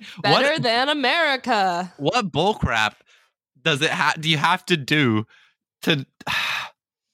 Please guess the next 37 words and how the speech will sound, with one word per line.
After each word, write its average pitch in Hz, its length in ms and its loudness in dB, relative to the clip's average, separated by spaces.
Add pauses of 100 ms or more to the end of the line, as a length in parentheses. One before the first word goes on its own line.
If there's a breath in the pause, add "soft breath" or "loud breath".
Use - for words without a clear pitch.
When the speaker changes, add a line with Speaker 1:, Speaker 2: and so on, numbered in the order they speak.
(440)
Speaker 1:
Colton 226 260 0
has 196 180 0
Sun's 185 320 -2
Day, 185 280 0
and 190 180 -6
he 196 200 -4 (180)
just - 200 -6
was 208 140 -4
sad 175 260 0
because 180 300 -6
nobody 180 320 0
else 175 200 -2
is - 60 -8
celebrating 196 540 -2
him. 208 280 -2
That 190 200 4
is 196 100 -2
so 180 180 2
selfish. 180 580 -2
You 214 80 -2
have 208 120 -4
a 190 60 -2
whole 196 220 0
country 190 420 -2
celebrating 180 560 -2
you 170 100 -4
for 165 160 -4
one 180 200 -2
day. 165 320 -2 (440 soft breath)
Speaker 2:
On 123 160 2
Speaker 1:
And 127 100 4
Speaker 2:
National 180 260 4
Speaker 1:
you're 175 80 6
sad 185 80 6
Speaker 2:
Sun's 196 100 0
Day. 196 120 2
Speaker 1:
because 196 300 2